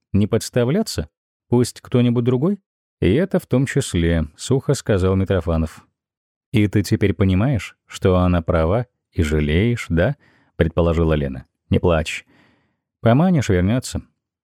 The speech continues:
Митрофанов поменял местами ноги и небрежно ответил: «Не вернется. Все. Сына, говорит, здесь не оставлю. Ну и сама заодно.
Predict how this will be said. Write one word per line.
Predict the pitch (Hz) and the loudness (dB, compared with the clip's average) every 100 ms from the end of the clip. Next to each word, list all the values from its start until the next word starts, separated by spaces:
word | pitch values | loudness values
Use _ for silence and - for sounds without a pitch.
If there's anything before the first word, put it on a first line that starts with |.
| _ | _
Митрофанов | - - 104 - 190 185 - _ | -2 0 0 0 -2 -2 -6 _
поменял | - 113 120 135 | -2 0 2 0
местами | 131 123 - 117 101 | 0 -2 -2 -2 0
ноги | 101 170 160 | 0 -2 -2
и | - 117 | -4 -2
небрежно | 110 90 98 92 90 | -2 0 -2 0 -2
ответил: | 85 78 76 - _ _ _ _ _ _ | -2 -6 -8 -12 _ _ _ _ _ _
«Не | 78 95 | 0 2
вернется. | 101 87 73 - - _ _ | 2 0 -2 -8 -16 _ _
Все. | - 85 - _ _ _ _ _ _ | -2 -2 -2 _ _ _ _ _ _
Сына, | - - 127 147 143 143 | -12 0 2 2 2 0
говорит, | 127 123 127 127 - - | 0 0 0 -4 -8 -2
здесь | 95 92 113 - | -2 0 -2 0
не | 110 | -2
оставлю. | 107 - 90 73 67 - | -2 -2 -2 -2 -8 -8
Ну | 87 95 156 | -2 0 2
и | 135 | 0
сама | - 92 82 | 0 0 0
заодно. | 80 69 67 | -2 -6 -8